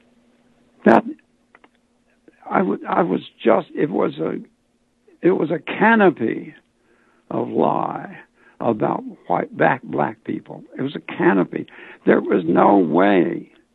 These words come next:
I mean, even the people who opposed lynching, uh, were, were, would have, uh, supported the death penalty for rape, even if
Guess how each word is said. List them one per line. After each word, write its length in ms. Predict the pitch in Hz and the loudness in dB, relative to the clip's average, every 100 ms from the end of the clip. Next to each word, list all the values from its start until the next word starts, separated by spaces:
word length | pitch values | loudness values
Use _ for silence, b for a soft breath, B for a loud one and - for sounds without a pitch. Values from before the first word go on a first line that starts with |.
| _ | _
I 40 | 151 | 2
mean, 240 | 151 - - | 4 4 4
even 340 | 107 104 110 | 4 6 4
the 100 | 98 | 2
people 520 | - 147 156 76 87 76 | 0 0 0 2 0 2
who 160 | 76 | 0
opposed 520 | 69 - 82 80 67 | -2 -2 2 2 -2
lynching, 640 | - 73 80 - - - - _ _ b b b b b b b b _ - | -2 4 4 2 -4 -12 -14 _ _ b b b b b b b b _ -8
uh, 460 | - - 151 - - 127 b b - _ 330 | -4 -2 -2 -4 -6 -10 b b -20 _ -14
were, 280 | 233 147 - 285 | -6 -2 -2 -4
were, 300 | 269 202 156 | -10 -4 -2
would 260 | 262 247 151 | -2 0 0
have, 200 | 139 123 - _ - - | 0 -2 -10 _ -18 -10
uh, 120 | - - - | -10 -10 -6
supported 560 | 139 - 139 135 135 | -6 2 2 4 2
the 140 | - 127 | 0 0
death 280 | 113 143 - | 2 0 0
penalty 600 | - 135 71 - - - - _ b b b b _ | -4 -2 -2 -6 -10 -14 -16 _ b b b b _
for 140 | 185 | -4
rape, 480 | - 180 - - 208 _ b b b b b _ _ _ | 0 0 0 -2 -10 _ b b b b b _ _ _
even 560 | - - 247 - - 285 | 6 8 8 4 -2 -2
if 160 | - | -4